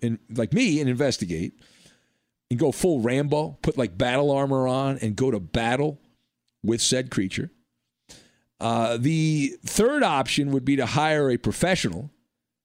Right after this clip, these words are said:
Uh, that's an animal control company. Now, that is, like, a expensive proposition 'cause I've heard this can get very expensive. Uh, very expensive, depending on what, what it is, and so that's a big deal. You really wanna spend that money.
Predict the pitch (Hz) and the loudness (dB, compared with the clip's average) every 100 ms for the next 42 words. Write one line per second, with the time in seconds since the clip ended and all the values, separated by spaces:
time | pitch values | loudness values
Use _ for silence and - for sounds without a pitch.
0 | _ _ _ _ _ _ - 58 65 101 | _ _ _ _ _ _ -12 -8 -4 -2
1 | 104 101 131 127 113 110 98 110 107 - | -2 0 0 0 0 -2 -2 0 0 -2
2 | 90 76 80 123 _ _ _ _ _ _ | -4 -4 -6 -8 _ _ _ _ _ _
3 | _ _ _ 104 117 113 151 185 202 180 | _ _ _ -2 -2 0 2 2 0 -2
4 | - 139 143 131 120 117 110 113 104 101 | -2 0 2 2 0 0 0 0 2 2
5 | 98 101 85 104 - 165 165 139 101 113 | 0 -2 -2 -4 -2 0 0 0 -2 -4
6 | 82 71 62 - - 127 120 165 151 123 | -4 -8 -8 -8 -4 -2 0 0 0 0
7 | - 107 95 98 98 123 107 92 - 92 | -2 -2 -2 -4 -2 -2 -2 -4 -4 -4
8 | - 80 - _ _ _ _ _ _ - | -6 -10 -16 _ _ _ _ _ _ -14
9 | - 73 120 127 104 - 87 - 80 82 | -10 -4 0 0 -2 -4 -4 -4 -4 -6
10 | - 90 123 110 95 92 - - 85 131 | -10 -6 -4 -2 -2 -4 -6 -2 0 0
11 | 170 151 135 107 98 - 90 101 - 80 | 0 0 0 -2 -2 -2 -2 -2 -4 -4
12 | 95 80 73 _ _ 98 95 85 82 85 | -6 -6 -14 _ _ -4 -2 -2 -2 -2
13 | 85 76 - 120 101 87 143 160 139 127 | -4 -2 -2 -2 -4 -2 -2 0 0 0